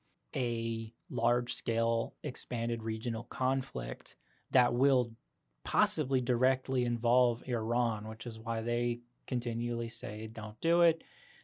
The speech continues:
That, that actually is the specific wording that President Biden has been saying. There, his, his response to Iran is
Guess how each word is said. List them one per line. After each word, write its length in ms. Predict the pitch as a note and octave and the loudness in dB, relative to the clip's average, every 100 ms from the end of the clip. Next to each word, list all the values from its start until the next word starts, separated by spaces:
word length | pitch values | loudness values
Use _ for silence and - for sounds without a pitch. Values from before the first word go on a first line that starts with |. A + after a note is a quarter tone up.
| _ | _
That, 180 | C3+ C3 | 2 6
that 160 | D3 | 4
actually 400 | B2+ A2+ - A2+ | 4 0 -4 -4
is 160 | A2+ G#2+ | -4 -4
the 100 | A#2 | -6
specific 840 | - - A#2+ C#3 B2 B2 - - _ _ _ _ _ _ _ _ _ - _ | -6 -6 -2 -2 0 0 -2 -10 _ _ _ _ _ _ _ _ _ -20 _
wording 720 | - A#2+ A#2+ C#3 D#3+ C#3 C3 A2 | -8 -6 2 6 8 6 2 0
that 240 | A#2 A2+ _ _ | 0 -2 _ _
President 400 | - A#2 A2+ A2 | -2 -2 -2 -4
Biden 500 | A2+ B2+ B2+ A2+ G#2 - _ _ _ _ _ | 0 2 2 0 -4 -12 _ _ _ _ _
has 280 | B2+ A2+ A2 | -4 -4 -4
been 240 | A#2+ A2+ | -2 -2
saying. 400 | A2+ C#3 A2+ G#2+ | 0 0 0 0
There, 160 | G#2+ A#2 | 0 0
his, 340 | A#2+ A#2+ A#2 - | 0 0 -2 -4
his 180 | C#3+ A#2 | -6 -6
response 500 | A2+ - C3+ B2 - | -4 2 2 2 -2
to 140 | B2 | -2
Iran 300 | A#2 A2+ A2+ | 0 -2 -2
is 140 | G#2+ | -6